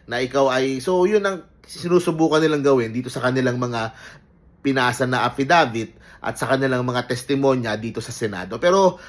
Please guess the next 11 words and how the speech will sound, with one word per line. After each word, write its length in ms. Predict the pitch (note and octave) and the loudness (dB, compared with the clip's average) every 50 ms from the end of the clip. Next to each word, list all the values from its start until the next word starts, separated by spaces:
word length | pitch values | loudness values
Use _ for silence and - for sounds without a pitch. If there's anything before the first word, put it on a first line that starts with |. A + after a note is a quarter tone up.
| - - | -18 -8
halata 540 | - D3 D#3+ E3+ E3 - G3 G#3 A3 A3 - | -2 2 4 4 4 6 6 6 6 4 4
po 320 | - C#3+ C3 C3 - - - | 2 2 2 2 2 -2 -8
na 420 | C#3+ C#3 E3 E3+ E3+ E3+ E3 E3 E3+ E3 - - - - _ _ | -6 -2 0 0 2 2 2 2 0 -2 -4 -12 -20 -20 _ _
hindi 160 | - F#3+ G#3+ B3 | -12 -10 -8 -8
sila 240 | - B3+ B3 A#3+ | -6 -4 -4 -4
nagsasabi 480 | A#3 G#3+ A3 G#3 - G3+ F#3 F3+ F3+ F3+ | -2 0 0 2 4 4 4 4 2 0
pa 80 | F3+ F3+ | 0 0
rin 120 | F#3 F3+ | -2 -2
ng 120 | F3+ E3+ | -2 -2
one 120 | E3 D#3+ D#3+ | -2 0 2
hundred 300 | D#3+ D#3+ D#3 D#3 D3+ | 2 2 2 0 -6